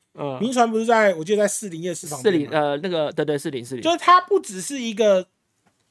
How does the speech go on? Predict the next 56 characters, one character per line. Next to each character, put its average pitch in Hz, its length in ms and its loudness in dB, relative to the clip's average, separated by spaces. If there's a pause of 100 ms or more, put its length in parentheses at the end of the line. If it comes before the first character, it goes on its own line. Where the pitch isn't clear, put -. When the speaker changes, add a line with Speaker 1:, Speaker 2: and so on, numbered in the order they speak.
(260)
Speaker 1:
可 - 80 -2
是 294 60 4
那 330 80 4
个 247 180 2
位 262 100 8
置 180 80 -2
就 180 120 2
不 160 80 -4
错 156 200 2
啦。 127 300 -2
Speaker 2:
我 226 160 6
说 359 80 8
它 370 160 6
不 392 80 0
只 311 140 -4
是 277 160 -8
一 254 80 -4
个 208 280 2
租， 247 240 -12 (140)
就 269 140 0
是 254 260 -4 (460)
租 254 200 -4
房， 113 320 -14 (140)
Speaker 1:
嗯。 131 260 -10
Speaker 2:
它 311 120 4
确 311 200 0
实 190 140 -6
可 226 80 0
以 185 60 0
当 185 160 0
一 - 20 -6
笔 165 100 -10
投 123 180 -16
资， 135 40 -14
Speaker 1:
对 190 180 8
啊， 185 120 8
Speaker 2:
因 - 0 -
为 - 0 -
它 262 160 6
在 - 0 -
Speaker 1:
这 262 60 4
个 262 80 4
可 - 40 2
以。 - 0 -
Speaker 2:
闹 220 180 2
区。 147 220 -10
Speaker 1:
对， 147 160 -2
对， 143 100 0
对。 127 280 -6 (180)
Speaker 2:
啊， 359 160 0
假 240 260 4
设 302 440 4 (100)
你 214 180 -2
的， 214 360 6 (680)
你 226 280 -4
的 214 460 6